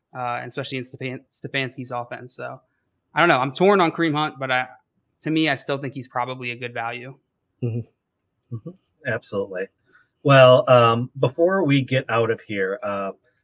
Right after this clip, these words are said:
Speaker 3: we'll have you all tell us where we can find you, what you do,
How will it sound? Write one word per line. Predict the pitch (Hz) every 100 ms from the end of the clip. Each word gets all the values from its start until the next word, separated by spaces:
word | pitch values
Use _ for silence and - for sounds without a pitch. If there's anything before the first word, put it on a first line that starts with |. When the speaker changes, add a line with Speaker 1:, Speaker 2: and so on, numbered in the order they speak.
| _
Speaker 3:
we'll | 131 123
have | 143 165
you | 160 123
all | 117 113 117 -
tell | 113 107
us | -
where | 120
we | 110
can | 107 101
find | 104 104
you, | 104 104 104
what | 101 101 -
you | 101
do, | 107 104 104 101